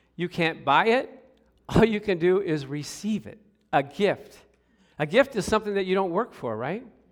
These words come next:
If you work on your job and you work forty hours a week, at the end of the week, you expect a check,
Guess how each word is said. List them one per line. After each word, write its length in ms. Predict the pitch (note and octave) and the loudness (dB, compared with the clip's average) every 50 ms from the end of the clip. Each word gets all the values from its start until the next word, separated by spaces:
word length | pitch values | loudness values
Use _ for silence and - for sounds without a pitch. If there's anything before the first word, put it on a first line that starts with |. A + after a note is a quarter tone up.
| _ _ _ _ _ _ _ _ _ _ _ _ _ _ _ - - - _ _ _ | _ _ _ _ _ _ _ _ _ _ _ _ _ _ _ -20 -20 -20 _ _ _
If 180 | E3 E3+ E3 | 0 0 2
you 160 | A3+ B3 A#3+ A#3+ | 2 2 2 2
work 380 | A#3 A3 G3 G3 G#3 G#3 - | 0 2 4 4 4 4 2
on 120 | G3+ F#3+ F3+ | 0 0 2
your 120 | E3+ D#3 | 0 -2
job 460 | D3 C#3+ F#3 G3+ G3 F#3 F3 F3+ F3+ | 0 2 2 4 6 6 4 4 2
and 120 | F3+ D#3+ D#3 | -2 -4 -4
you 80 | D#3 | -2
work 240 | E3 E3+ E3+ E3+ - | 0 -2 -2 -2 -6
forty 300 | - - F#3+ F3+ D#3+ D#3 | -4 -2 0 0 2 2
hours 260 | D#3 D3+ D#3 D3 C3+ | 2 2 0 0 -2
a 60 | C#3+ | -2
week, 240 | D3+ F#3 G#3 G3+ - | -2 -2 -4 -4 -2
at 120 | - C#3 C3+ | -4 -4 -2
the 100 | D3 D3 | -2 -2
end 100 | D3 C#3+ | -2 -2
of 40 | |
the 60 | C#3 C#3+ | -2 -2
week, 200 | F3+ G3 - - | -2 -4 -4 -6
you 40 | |
expect 640 | C3 - - - - D#3+ D3 - - - _ _ _ | -14 -16 -16 -8 -6 -6 -6 -6 -12 -20 _ _ _
a 40 | - | -6
check, 260 | - C#4 C#4 - | -6 -6 -6 -6